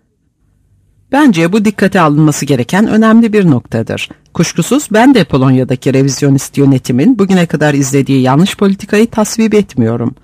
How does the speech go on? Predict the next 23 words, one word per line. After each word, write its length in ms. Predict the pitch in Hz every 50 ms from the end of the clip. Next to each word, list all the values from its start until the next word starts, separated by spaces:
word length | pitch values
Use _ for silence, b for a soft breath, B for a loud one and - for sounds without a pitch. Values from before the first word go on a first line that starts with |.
| b b b b b b
Ama 220 | 143 165 160 131
emperyalist 680 | - 139 143 139 - 151 147 156 160 165 262 - - -
destekten 640 | 220 220 - - - 208 202 - - 214 208 196 196
ve 100 | 202 196
komplolardan 880 | - - 202 214 226 - 214 190 160 135 120 120 - 110 120 123 117
dolayı 420 | - 120 131 113 107 123 165 240 277 b b b b b -
dayanışmanın 640 | 170 180 190 196 214 - - 214 208 226 262 311
önderlik 560 | 254 247 214 208 190 202 202 202 233 277 - -
ettiği 320 | 233 - - - 220 214
hareketle 640 | 202 190 185 190 - 170 143 - - - - 147 262 - b b b b -
bugünkü 400 | 269 254 226 240 226 220 - 226
yönetim 440 | 208 190 180 175 180 175 - 175 165
arasında 480 | 135 127 123 - - 151 160 240 254
bir 120 | 240 240 240
tercih 440 | - - 226 214 220 214 247 233
yapmak 380 | 226 202 185 - 139 - 135 -
zorunda 380 | - 135 127 123 123 123 120 110
kalırsam, 640 | - - 120 120 113 - - - 120 147 190 262 B B B B B B
bugünkü 380 | 240 254 247 269 262 - - 247
yönetimin 460 | 233 226 214 208 202 - 208 202 208
yanında 440 | 202 185 160 143 135 131 135 127 127
yer 200 | 120 113 110 113
alırım. 400 | 113 117 113 117 110 113 -